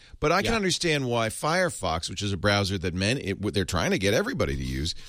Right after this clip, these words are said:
Speaker 2: Yep.
Speaker 1: might say, "You know, if we let people just turn it off, they're gonna, their experience is gonna be so confusing that." But the sophisticated user is gonna either use NoScript, or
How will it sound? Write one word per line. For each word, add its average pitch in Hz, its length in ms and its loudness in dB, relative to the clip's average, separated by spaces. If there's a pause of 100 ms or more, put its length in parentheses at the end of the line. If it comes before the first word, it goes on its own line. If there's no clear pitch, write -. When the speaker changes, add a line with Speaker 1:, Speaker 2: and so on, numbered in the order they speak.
(160)
Speaker 2:
Yep. 120 80 4
Speaker 1:
might 127 120 2
say, 127 220 2
"You 185 140 0
know, 208 100 4
if 180 100 -2
we 202 100 -2
let 175 200 2
people 123 220 -2
just - 400 -4
turn 117 160 4
it 95 80 4
off, 87 480 2 (960)
they're 185 80 4
gonna, 170 260 4
their 123 240 2
experience 165 520 2
is - 40 -2
gonna 117 80 0
be 104 80 2
so 127 180 2
confusing 101 760 2
that." 87 160 2 (800)
But 143 120 4
the 135 80 4
sophisticated 170 600 2
user 117 220 2
is 95 80 -2
gonna 95 140 2
either 92 180 4
use 73 200 2
NoScript, 107 640 2
or 65 160 0